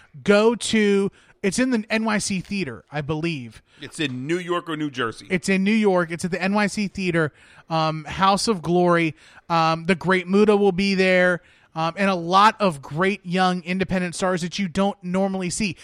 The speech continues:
Speaker 1: Also on that card is Private Party versus the reuniting Juicy Product.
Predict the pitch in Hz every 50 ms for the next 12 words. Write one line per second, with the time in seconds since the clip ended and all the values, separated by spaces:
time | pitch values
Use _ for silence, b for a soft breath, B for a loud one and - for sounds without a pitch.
0 | B B B - 196 220 220 - 254 254 208 214 214 208 196 - - - 196 190
1 | 190 180 - 180 160 - - - - - 180 180 196 208 247 208 - - - 226
2 | 233 233 247 247 247 B B B B B 180 202 202 160 196 190 165 160 180 170
3 | 156 147 165 196 208 214 233 226 214 208 202 202 196 202 185 170 131 117 127 185
4 | 202 185 - 190 180 - - - 180 160 151 139 120 - - _ _ -